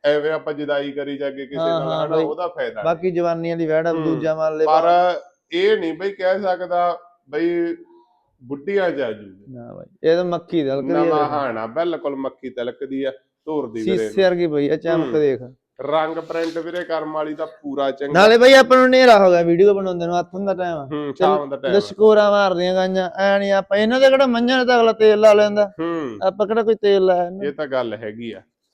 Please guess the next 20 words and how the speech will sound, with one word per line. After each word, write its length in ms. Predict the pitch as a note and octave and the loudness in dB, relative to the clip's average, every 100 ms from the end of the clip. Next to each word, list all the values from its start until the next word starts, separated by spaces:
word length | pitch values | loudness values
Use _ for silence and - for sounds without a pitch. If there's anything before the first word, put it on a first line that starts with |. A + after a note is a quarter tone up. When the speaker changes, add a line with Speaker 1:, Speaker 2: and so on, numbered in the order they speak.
| _ _ | _ _
Speaker 1:
ਥਣਾ 240 | D#3 D#3+ E3+ | -6 -4 -6
ਥੁਣਾ 300 | E3+ E3+ E3+ | -6 -6 -6
ਦੇ 120 | F3 | -8
ਦੋਨੇ 360 | D3+ D#3+ F#3 | -8 -8 -8
ਪਸ਼ੂ 360 | G3+ G3 G3 F#3 | -8 -10 -8 -8
ਓਕੇ 300 | F3+ - F3+ | -10 -6 -4
ਆ 60 | F3 | -2
ਬਾਈ? 180 | F3+ | -4
Speaker 2:
ਥਣ 420 | F3 _ - E3+ G3 | -6 _ -8 -6 -4
ਦੀ 160 | G3 | -4
ਤਾਂ 120 | G#3 | -4
ਮਾੜੀ 280 | G3+ G3 G3 | -4 -2 -2
ਲੈਂਦਾ 360 | G3 F#3 F#3 F#3+ | 0 -2 0 0
ਨੀ 80 | E3 | 0
ਬਰਾੜਾ, 320 | D3+ D3+ E3+ | -2 2 2
ਅੱਜ 100 | E3 | 0
ਤੱਕ 280 | D#3+ F3 F3+ | -2 -2 -4
ਨਾ 220 | F3 E3+ | -4 -4
ਲਈ। 320 | C#3+ A#2+ G#2+ | -2 -4 -6
Speaker 1:
ਹੂੰ, 220 | A#2+ A#2 | -10 -12